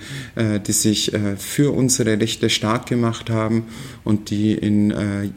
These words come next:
teilweise jahrelangen Prozessen bis hinauf zum Bundesverfassungsgericht diese Grundrechte für uns erstritten haben.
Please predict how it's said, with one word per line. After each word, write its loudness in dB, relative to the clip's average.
teilweise 0
jahrelangen 0
Prozessen -2
bis 2
hinauf 0
zum -2
Bundesverfassungsgericht -2
diese 2
Grundrechte 2
für -6
uns 0
erstritten -4
haben. -4